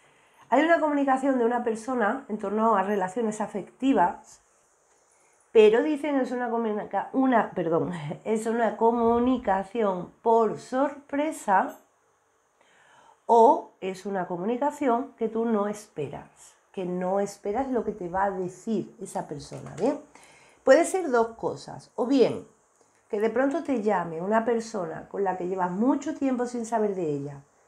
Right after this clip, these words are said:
y digas, "Guau, ¿esta persona me está llamando?". O que te llame una persona o que te diga, eh, directamente, físicamente, ¿no? Presencialmente algo,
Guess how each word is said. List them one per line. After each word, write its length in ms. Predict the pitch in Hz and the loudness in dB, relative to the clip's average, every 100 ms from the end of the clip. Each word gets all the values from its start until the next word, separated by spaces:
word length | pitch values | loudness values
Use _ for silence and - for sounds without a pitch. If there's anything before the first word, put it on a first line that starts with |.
| _ _ | _ _
y 120 | 202 | -4
digas, 480 | 196 196 185 180 - _ _ | -2 0 0 -2 -8 _ _
"Guau, 460 | 185 190 208 - - _ | -4 0 0 0 -6 _
¿esta 280 | - 208 214 | -14 -6 -6
persona 320 | 185 180 208 | -6 -8 -6
me 60 | 202 | -6
está 180 | - - | -8 -6
llamando?". 580 | 196 202 196 254 427 - _ _ _ _ _ _ _ _ _ _ _ _ _ _ _ _ _ _ _ _ _ - | -2 0 2 0 -2 -10 _ _ _ _ _ _ _ _ _ _ _ _ _ _ _ _ _ _ _ _ _ 2
O 400 | 294 320 - - _ _ _ _ _ _ - | 6 6 2 -10 _ _ _ _ _ _ -14
que 100 | 202 | -12
te 140 | 175 | -6
llame 320 | 165 160 165 | -2 -2 -4
una 140 | 160 151 | -8 -10
persona 680 | 175 180 277 285 294 320 - _ | -12 -8 -4 0 0 -2 -8 _
o 240 | 135 135 135 | -14 -14 -14
que 120 | - | -16
te 240 | 151 165 165 | -16 -12 -4
diga, 560 | 202 285 214 160 160 - | 0 2 4 2 0 -6
eh, 240 | 165 165 | -4 -2
directamente, 800 | 175 180 180 190 196 208 208 180 | -2 -4 -4 -4 0 0 0 -4
físicamente, 960 | 170 214 220 220 202 190 202 180 160 165 | -4 -4 -2 -2 -2 0 -2 -2 -6 -4
¿no? 280 | 196 285 - | -2 -4 -4
Presencialmente 1080 | 196 180 175 170 175 208 196 185 170 156 165 | -8 -6 -6 -4 2 2 2 -2 -4 -4 0
algo, 520 | 190 262 254 294 - | 2 2 2 0 -2